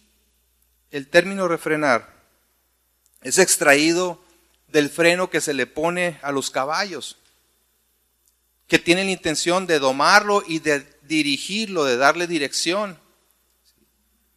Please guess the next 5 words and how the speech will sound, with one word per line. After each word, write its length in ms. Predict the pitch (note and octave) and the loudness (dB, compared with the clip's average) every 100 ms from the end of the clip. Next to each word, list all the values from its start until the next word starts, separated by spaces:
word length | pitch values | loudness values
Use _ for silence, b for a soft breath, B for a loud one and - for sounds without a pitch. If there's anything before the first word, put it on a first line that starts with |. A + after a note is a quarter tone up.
| _ | _
Con 180 | C#3 C3 | -8 -6
el 80 | B2 | -4
freno 540 | - D#3+ F3+ G3+ G3+ - _ _ _ _ _ | 2 4 4 -2 -8 -14 _ _ _ _ _
lo 100 | C#3+ | -4
mantenemos 880 | C#3+ C3 B2+ C3+ D3 E3+ F3 - - | -2 -2 0 0 0 0 0 -4 -8